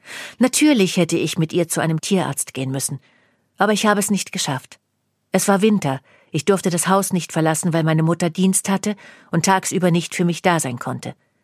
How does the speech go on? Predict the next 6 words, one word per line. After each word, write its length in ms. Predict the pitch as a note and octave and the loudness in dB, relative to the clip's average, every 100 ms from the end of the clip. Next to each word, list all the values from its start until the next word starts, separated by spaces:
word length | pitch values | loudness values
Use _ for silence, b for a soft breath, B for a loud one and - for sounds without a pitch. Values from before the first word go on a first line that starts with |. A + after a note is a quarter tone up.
| b b b b b | b b b b b
Mein 180 | G#3 A3 | 0 2
Vater 340 | A3 A3 C4 | 2 2 2
beanspruchte 640 | A#3+ F#3 F#3+ - G3+ - F#3 | 0 2 2 0 -6 -2 2
meine 200 | F3+ E3 | 2 2
ganze 340 | E3 D#3 - | 0 -2 -2
Aufmerksamkeit. 880 | D3 - - - C3 C3 C#3+ C3+ | -2 -4 -8 -6 -8 -6 -6 -8